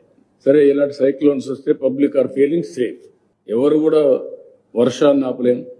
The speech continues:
తుఫాన్ ఆపలేం, కానీ మనుషులు చనిపోకుండా కాపాడడానికి as far as possible చేస్తాం. అదే సమయంలో ఎక్కడికక్కడ ప్రిపేర్డ్‌నెస్,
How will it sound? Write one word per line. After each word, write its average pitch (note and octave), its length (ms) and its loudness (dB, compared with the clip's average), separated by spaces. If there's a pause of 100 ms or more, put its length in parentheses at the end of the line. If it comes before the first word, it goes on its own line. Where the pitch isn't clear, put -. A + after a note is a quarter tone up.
(460)
తుఫాన్ A#2+ 440 0
ఆపలేం, - 300 -14 (300)
కానీ A2+ 300 0 (360)
మనుషులు E3 560 2 (120)
చనిపోకుండా D#3 760 0
కాపాడడానికి C#3 880 0 (120)
as B2+ 100 -2 (100)
far D3 140 2 (120)
as - 60 -6 (100)
possible B2 440 0
చేస్తాం. A2 400 -2 (460)
అదే D3+ 240 4
సమయంలో D#3 580 -2 (880)
ఎక్కడికక్కడ E3 760 0 (540)
ప్రిపేర్డ్‌నెస్, D#3+ 760 0